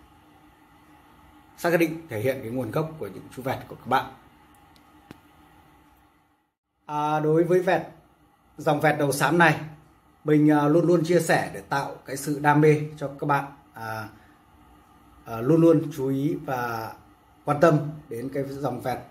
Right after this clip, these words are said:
à, có tại Việt Nam chúng ta. Thì đây là một dòng vẹt, đương nhiên nó sinh ra tại, à, Việt Nam thì nó sẽ có những cái, à, sức khỏe và cái,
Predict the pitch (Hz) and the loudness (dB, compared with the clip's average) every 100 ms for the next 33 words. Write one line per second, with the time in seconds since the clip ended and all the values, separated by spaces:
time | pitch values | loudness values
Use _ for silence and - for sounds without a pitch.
0 | - 127 113 110 107 - _ - - _ | -16 -10 -8 -8 -10 -14 _ -20 -20 _
1 | _ _ _ _ _ _ - 139 147 143 | _ _ _ _ _ _ -8 0 2 0
2 | 123 123 139 135 127 147 139 127 - - | -6 -4 0 0 -2 0 0 -2 -12 -20
3 | _ - 147 143 143 156 143 139 - 135 | _ -6 0 2 4 4 4 0 -4 -4
4 | 135 127 - 170 160 165 156 139 127 139 | -2 -2 -2 -2 2 4 4 2 -2 -4
5 | 170 151 147 143 127 123 120 113 110 107 | -4 -2 -2 -2 -6 -8 -10 -10 -12 -14
6 | - _ _ 135 147 143 139 131 123 131 | -20 _ _ 0 2 2 0 -6 -6 -6
7 | 151 160 143 123 139 160 170 147 120 131 | -6 -4 -2 -2 0 -2 -2 -4 -2 -4
8 | 160 - - _ _ _ - - - 113 | -4 -8 -20 _ _ _ -20 -20 -20 -18
9 | 117 113 113 113 110 190 180 139 - - | -16 -12 -10 -10 -2 0 2 2 0 -12
10 | - _ _ _ _ _ _ _ 127 120 | -20 _ _ _ _ _ _ _ -6 -4
11 | 117 120 120 143 170 - | -4 -2 0 2 0 -4